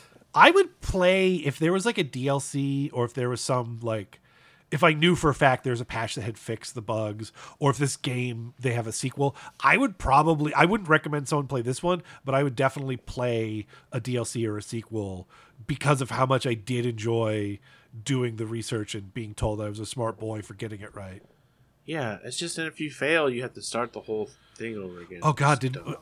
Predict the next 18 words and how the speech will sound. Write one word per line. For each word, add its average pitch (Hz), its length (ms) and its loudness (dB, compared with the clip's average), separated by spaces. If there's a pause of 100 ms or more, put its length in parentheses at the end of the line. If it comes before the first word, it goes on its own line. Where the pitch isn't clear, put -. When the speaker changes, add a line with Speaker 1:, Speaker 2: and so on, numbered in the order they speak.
Speaker 1:
the 139 180 0
save 165 480 0
system 226 320 -6
in 214 80 -14
this 220 160 -8
game, 214 480 -10 (180)
it 156 140 0
doesn't 196 280 4
let 180 160 -4
you 196 100 -4
save 180 260 2
the 170 60 -4
game 151 320 -2
during 135 260 -2
the 131 80 -4
first 143 520 -2
couple 143 280 -4
missions. 110 560 -6